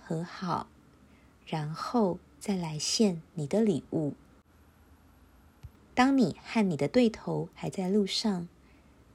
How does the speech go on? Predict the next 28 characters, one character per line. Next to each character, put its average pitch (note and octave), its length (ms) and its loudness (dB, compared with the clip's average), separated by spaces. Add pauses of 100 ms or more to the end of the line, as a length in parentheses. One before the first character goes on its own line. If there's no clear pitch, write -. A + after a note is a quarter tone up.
(300)
赶 C#3+ 220 -4
快 G#3 440 -2
与 D3+ 140 -6
他 F#3 340 -8
和 D#3 260 -6
解， - 380 -2 (1400)
免 D3+ 240 -2
得 D#3 160 0
对 B3 220 6
头 D3+ 480 -2 (260)
把 E3+ 160 -6
你 E3+ 300 -2
交 F#3 180 -6
给 C#3 200 -6
判 F3 260 -6
官， A3 520 2 (640)
判 G3 240 2
官 G#3 420 4 (160)
交 F3 220 -4
给 C#3+ 280 -4 (120)
差 - 300 -6
役， F3 340 -4 (1080)
把 F3+ 180 0
你 F#3 300 0
投 D3+ 300 -4
在 E3+ 460 -4
狱 E3+ 260 -4
里。 C#3+ 220 -6